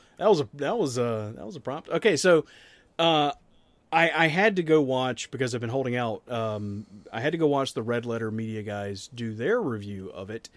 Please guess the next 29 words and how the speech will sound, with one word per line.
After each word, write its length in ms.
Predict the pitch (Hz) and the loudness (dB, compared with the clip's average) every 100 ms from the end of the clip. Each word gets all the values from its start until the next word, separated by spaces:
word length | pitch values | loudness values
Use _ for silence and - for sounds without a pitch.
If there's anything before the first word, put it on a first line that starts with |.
| _ _ _ | _ _ _
and 160 | - 104 | -10 -4
man, 240 | 180 190 | 0 0
they 120 | 123 143 | 2 0
were, 160 | 143 | 0
they 160 | 143 311 | -2 -2
were 80 | - | -2
pretty 180 | 143 | -4
savage. 560 | 117 139 135 87 - - _ - | -4 -2 -2 -4 -10 -16 _ -2
They 460 | 190 233 220 196 | 2 4 2 0
tore 260 | 147 156 143 | -2 0 0
it 40 | |
apart. 320 | 113 120 87 - _ _ _ _ _ _ | 0 -4 -6 -10 _ _ _ _ _ _
And 160 | 139 143 | 0 2
they 80 | 156 | 4
were 120 | 151 | 2
doing 320 | 190 294 196 | 0 2 2
it, 160 | 127 123 _ 139 | 2 -2 _ -6
I, 240 | 143 135 | -4 -2
I 40 | 165 | 2
get 180 | 233 | 4
it, 160 | 123 101 | 4 2
they 100 | 156 | 4
were 120 | 185 | 4
doing 240 | 180 247 208 | 4 4 2
it 120 | 156 | 0
from 200 | 165 143 | -2 -2
a 60 | |
standpoint 460 | 127 160 147 147 139 | 0 -2 -2 -2 0
of, 300 | 123 113 120 | 0 -2 -8